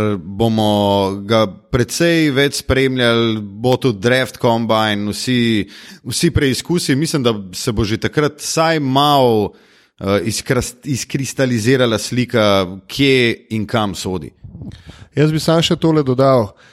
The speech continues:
Speaker 2: Ehm, Zion Wil-, Williamson je imel pred kratkim eno mal-, mal bolj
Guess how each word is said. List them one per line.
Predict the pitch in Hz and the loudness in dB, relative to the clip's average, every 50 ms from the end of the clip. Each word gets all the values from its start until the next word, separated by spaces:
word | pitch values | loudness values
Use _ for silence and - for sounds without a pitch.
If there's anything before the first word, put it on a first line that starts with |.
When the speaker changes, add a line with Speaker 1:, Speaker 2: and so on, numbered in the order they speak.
| _ _ _ _ | _ _ _ _
Speaker 2:
Ehm, | 117 117 117 117 113 113 113 113 113 113 - - _ _ | -2 0 2 2 4 2 2 0 -2 -6 -12 -16 _ _
Zion | - 117 127 143 151 160 165 156 | -8 -2 0 2 2 2 2 2
Wil-, | 147 151 165 175 - | 2 0 0 -2 -2
Williamson | 143 139 156 175 180 165 156 - - - 156 147 147 143 143 | 0 0 2 2 2 0 0 0 0 0 0 0 0 -2 -2
je | 139 131 131 131 131 131 131 127 127 - - _ | -2 0 2 4 4 4 4 4 2 0 -4 _
imel | - 135 143 151 147 | -4 -2 -2 0 0
pred | - 135 127 | -2 -6 -6
kratkim | - - 143 143 147 151 - - 165 143 139 | -4 0 2 2 2 0 0 -2 -2 0 0
eno | 135 131 127 123 120 | 0 0 0 -2 -2
mal-, | 120 117 117 113 107 101 - _ _ _ _ _ _ _ _ _ | -2 -4 -4 -4 -6 -8 -10 _ _ _ _ _ _ _ _ _
mal | _ 143 135 127 120 | _ -6 -6 -6 -4
bolj | 117 135 156 139 | 0 2 4 4